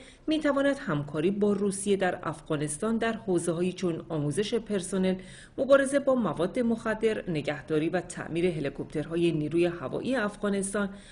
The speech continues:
و همچنین جاده‌های این کشور جنگ زده را تحت تاثیر قرار دهد. با این حال، تماس میان ناتو و روسیه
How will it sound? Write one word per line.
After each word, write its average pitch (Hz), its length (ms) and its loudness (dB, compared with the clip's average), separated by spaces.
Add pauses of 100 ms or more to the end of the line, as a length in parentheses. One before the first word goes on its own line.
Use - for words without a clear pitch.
(200)
و 262 60 0
همچنین 285 460 0
جاده‌های 160 580 0
این 196 240 0
کشور 143 440 -4
جنگ 202 420 0
زده 214 260 2
را 262 120 4
تحت 208 400 -4
تاثیر 220 420 -2
قرار 143 280 -4
دهد. 139 280 -6 (680)
با 156 120 0
این 147 140 -2
حال، 185 240 2
تماس 165 500 -4
میان 147 220 -2
ناتو 156 460 0
و 185 100 0
روسیه 170 560 0